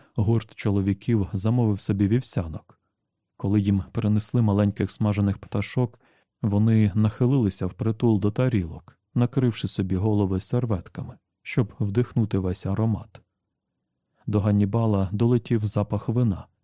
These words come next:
що його розливали за сусіднім столиком. І краще б те вино взагалі не відкорковували. Проте він без емоцій дивився на те, як його безтурботно п'ють.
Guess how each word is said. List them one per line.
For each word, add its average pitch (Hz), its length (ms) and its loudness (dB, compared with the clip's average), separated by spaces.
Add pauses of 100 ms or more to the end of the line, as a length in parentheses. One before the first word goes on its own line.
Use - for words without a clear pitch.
що - 220 -2
його 101 380 2
розливали 107 640 0
за 101 120 0
сусіднім 117 520 -2
столиком. - 520 -6 (720)
І 92 220 0
краще 120 520 -2
б - 80 -10
те 101 140 -4
вино 104 400 2 (240)
взагалі 113 640 0
не 98 160 0
відкорковували. 92 920 -4 (960)
Проте 107 500 0 (200)
він 123 240 2
без 95 200 0
емоцій 107 560 0
дивився 117 480 0
на 92 120 0
те, 107 340 0
як 110 280 -2
його 107 400 2
безтурботно 113 840 -2
п'ють. - 500 -10